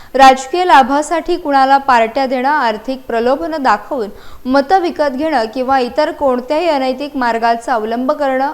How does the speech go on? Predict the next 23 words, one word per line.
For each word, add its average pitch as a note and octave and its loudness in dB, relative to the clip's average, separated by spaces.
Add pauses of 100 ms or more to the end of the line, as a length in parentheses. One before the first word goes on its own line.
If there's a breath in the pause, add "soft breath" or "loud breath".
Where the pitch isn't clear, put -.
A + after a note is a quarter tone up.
असले B3+ -2
उद्योग A#3 -2
मी A3+ -6
करतच A#3+ -4
नाही A3 -6 (360 loud breath)
आणि A#3+ 0 (260)
भविष्यातही C#4 -2
करणार A3+ -2
नाही," A#3+ -6
असं A#3 -6
स्पष्टीकरण B3+ -6
त्यांनी G#3+ -6
दिलंय. G3+ -4 (360 loud breath)
"भ्रष्टाचाराचा D4+ 2
एकही C4 0
आरोप B3 0
माझ्यावर C4 0
झालेला A3+ 0
नाही," C4+ -2
हे D4+ -4
त्यांनी B3 -4
अभिमानानं A3+ -4
सांगितलंय. C4+ -6